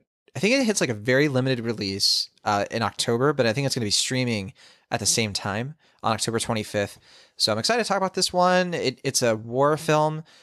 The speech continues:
uh, written and directed by Dan Kraus, who is probably better known as a cinematographer. Uh, I'm not sure, like, if you've seen any of his films, but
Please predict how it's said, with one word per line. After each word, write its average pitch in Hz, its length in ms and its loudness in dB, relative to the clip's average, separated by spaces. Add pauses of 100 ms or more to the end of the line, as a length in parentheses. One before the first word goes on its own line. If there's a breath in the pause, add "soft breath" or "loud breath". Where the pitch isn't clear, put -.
(140 soft breath)
uh, 101 120 0
written 131 160 0
and 127 80 -2
directed 123 240 0
by 110 120 2
Dan 113 300 0
Kraus, - 680 0 (140)
who 131 360 -2
is 117 440 0
probably 302 300 -2 (160)
better 160 220 4
known 135 240 2
as 123 80 0
a 113 40 -2
cinematographer. 135 840 0 (540 soft breath)
Uh, 104 160 0
I'm 123 120 2
not 120 140 2
sure, 117 520 2
like, 120 340 -8
if - 180 -8
you've 117 120 -2
seen 127 180 0
any 117 200 0
of 110 100 -4
his 113 260 0
films, 113 380 -4
but 107 240 0